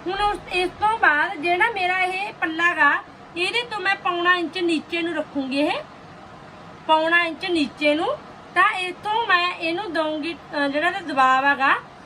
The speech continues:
ਉਹ ਮੈਂ ਇੱਥੋਂ ਰੱਖੂੰਗੀ ਢਾਈ ਇੰਚ। ਹੁਣ ਜਿਹੜੀ ਮੈਂ ਢਾਲ ਦੇਣੀ ਆ, ਇਹਦੇ ਵਿੱਚ ਗਲਾਈ ਦੇਣੀ ਆ, ਇਸ ਤਰ੍ਹਾਂ ਦਊਂਗੀ।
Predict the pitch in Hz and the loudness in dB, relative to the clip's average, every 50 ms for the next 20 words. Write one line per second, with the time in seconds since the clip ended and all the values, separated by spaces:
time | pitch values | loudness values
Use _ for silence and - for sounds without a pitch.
0 | - - - 311 339 392 392 392 370 339 - - 370 392 359 370 - - 320 330 | -18 -12 -8 -6 -4 -2 -2 -2 -2 -2 -4 -8 -8 -6 -6 -8 -8 -8 -8 -6
1 | 339 359 427 571 622 - - - - - - - - 277 - - 370 381 359 311 | -4 -4 -4 -4 -6 -8 -12 -20 -20 -20 -18 -16 -16 -6 0 2 2 2 2 0
2 | 277 240 208 - - 196 170 - - - - - - - - - - - - - | -2 -4 -6 -6 -8 -10 -10 -10 -12 -20 -20 -20 -20 -20 -20 -20 -20 -20 -20 -20
3 | - - - - - - - - - - - - - - 320 359 359 392 415 427 | -20 -20 -20 -20 -20 -20 -20 -20 -20 -20 -20 -14 -8 -6 -4 -4 -4 -4 -4 -6
4 | 415 440 - 427 415 415 403 359 330 302 330 339 339 349 359 370 415 403 403 - | -6 0 4 4 4 4 4 2 2 0 -2 -2 -2 -2 -2 -2 -4 -6 -6 -6
5 | 392 302 285 320 311 294 302 311 320 311 320 320 320 330 339 330 311 302 294 - | -6 -2 2 4 4 4 4 4 0 -2 -2 -2 -2 -2 -2 -2 -2 -2 -2 -4
6 | - 311 320 320 302 285 262 262 254 302 392 | -2 0 0 0 0 0 -2 -2 -4 -6 -8